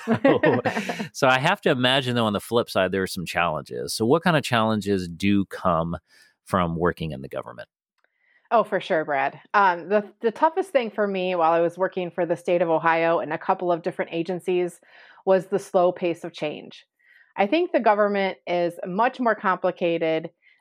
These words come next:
Speaker 1: than people realize, and the bureaucracy of red tape is a very real thing. While every entity will be different, some government agencies are very slow to implement updated technology, improve processes, and common sense efficiencies.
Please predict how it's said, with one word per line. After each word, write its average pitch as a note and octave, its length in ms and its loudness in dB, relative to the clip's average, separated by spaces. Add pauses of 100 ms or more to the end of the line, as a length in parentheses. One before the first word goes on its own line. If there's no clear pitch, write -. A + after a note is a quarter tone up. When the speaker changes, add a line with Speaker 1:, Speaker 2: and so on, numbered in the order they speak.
Speaker 1:
than F3 180 0
people F#3 320 0
realize, D#3 600 2
and E3 120 -6
the D#3+ 60 0
bureaucracy G3+ 640 2
of E3 160 0
red E3 240 2
tape D3+ 340 -4
is D#3+ 180 -8
a D3+ 220 -4
very D#3 380 0
real D3 240 -4
thing. - 420 -10 (640)
While F#3+ 200 4
every A#3+ 300 2
entity G#3+ 480 -2
will F#3 160 0
be A#3 140 -2
different, F#3+ 460 -2 (200)
some B3+ 380 0
government G#3+ 400 2
agencies F3 680 -4
are D#3 300 -2
very G3+ 400 2
slow E3+ 640 -2
to - 180 -8
implement F3 540 -6
updated G3 460 2
technology, G3+ 880 0
improve E3 480 -6
processes, F3+ 800 0
and E3 160 -8
common F3 400 -2
sense D#3+ 300 -8
efficiencies. D#3 720 -12